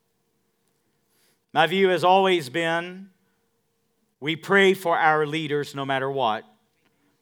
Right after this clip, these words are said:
Whether we like them or not, whether we agree with them or not,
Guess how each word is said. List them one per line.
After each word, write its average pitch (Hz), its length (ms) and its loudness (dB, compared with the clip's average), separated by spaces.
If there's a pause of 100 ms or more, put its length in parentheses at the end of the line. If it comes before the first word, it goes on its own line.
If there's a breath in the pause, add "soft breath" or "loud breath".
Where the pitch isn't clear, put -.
(100)
Whether 139 220 -2
we 151 140 0
like 147 280 2
them 165 160 -10
or 185 60 -8
not, 147 340 -2
whether 143 220 -4
we 147 180 -6
agree 156 280 -8
with 135 180 -8
them 123 180 -12
or 120 60 -10
not, 117 360 -6